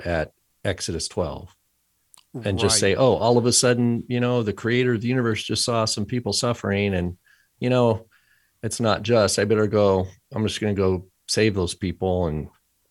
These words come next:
Speaker 1: yeah, you know, I, let's take, I got a land it in mind. I think I'll go give it to 'em. Like, that's, uh, sadly, that's some of the way the Jewish world, like in the,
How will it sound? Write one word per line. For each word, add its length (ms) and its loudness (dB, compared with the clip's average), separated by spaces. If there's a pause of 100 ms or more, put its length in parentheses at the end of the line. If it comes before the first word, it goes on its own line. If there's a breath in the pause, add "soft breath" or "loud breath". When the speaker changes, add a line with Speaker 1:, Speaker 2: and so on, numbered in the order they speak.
(240)
Speaker 1:
yeah, 240 4
you 160 2
know, 200 6
I, 100 2
let's 360 0
take, 220 -4
I 80 2
got 160 2
a 20 2
land 320 2
it 140 -4 (260)
in 140 -2
mind. 360 0
I 80 -2
think 200 -6
I'll 100 -2
go 140 -6
give 180 -6
it 120 -12
to 100 -6
'em. 120 -6 (480 loud breath)
Like, 160 -2
that's, 400 0 (1900 soft breath)
uh, 440 -10 (220)
sadly, 480 0
that's 260 0
some 260 0
of 120 -2
the 100 -2
way 480 -2 (1080)
the 100 -6
Jewish 420 -2
world, 380 -4
like 240 -6
in 100 -4
the, 200 -6